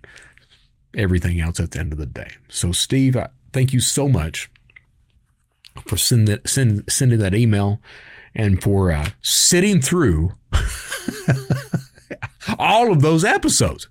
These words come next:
Jesus Christ, dude. I don't listen to my own podcast, but thank you for doing that.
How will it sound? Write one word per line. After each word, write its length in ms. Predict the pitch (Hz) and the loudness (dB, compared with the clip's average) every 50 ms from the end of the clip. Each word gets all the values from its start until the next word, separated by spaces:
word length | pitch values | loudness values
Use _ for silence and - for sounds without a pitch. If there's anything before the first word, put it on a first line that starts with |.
| _ | _
Jesus 420 | - - - 403 349 339 - 151 123 | -6 -4 0 0 0 0 0 -2 -4
Christ, 420 | - - 202 190 233 208 - - | -4 -4 -2 0 0 0 0 0
dude. 240 | 190 180 175 175 175 - - - - | 0 2 2 0 -2 -6 -10 -8 -4
I 200 | - 262 320 392 | 0 2 2 2
don't 180 | 349 294 233 208 | 2 2 2 2
listen 240 | 214 - - 240 | 2 2 2 2
to 60 | 254 247 | 2 2
my 160 | 262 277 349 | 2 2 2
own 200 | 440 494 403 311 | 2 2 0 0
podcast, 680 | - - 135 113 101 90 90 - 113 98 107 127 131 - | 0 0 0 0 0 0 0 0 0 2 0 0 0 0
but 180 | 165 151 139 | -2 -2 0
thank 300 | - 240 269 175 180 - | 0 2 2 2 0 0
you 180 | - 240 277 - | 0 0 0 2
for 120 | - 180 | 0 0
doing 400 | 147 131 - - 392 392 262 131 | 0 2 2 2 2 2 2 2
that. 260 | 110 92 76 - - | 2 0 -2 -6 -10